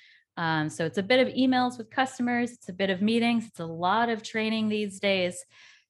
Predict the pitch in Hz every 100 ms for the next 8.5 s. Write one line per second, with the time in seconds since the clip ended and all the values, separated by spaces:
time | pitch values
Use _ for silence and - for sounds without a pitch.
0 | _ 180 180 175 165 185 - - - 185
1 | 165 165 170 180 170 - 175 175 170 165
2 | 160 165 _ 185 180 170 175 - 180 185
3 | - 165 - 165 - 180 185 180 170 160
4 | - 180 160 - 226 - - - - 180
5 | 160 156 151 151 151 147 - 170 175 175
6 | 175 175 175 170 170 - 180 175 170 165
7 | 165 - 170 254 269 170 165 165 160 170
8 | 196 220 185 208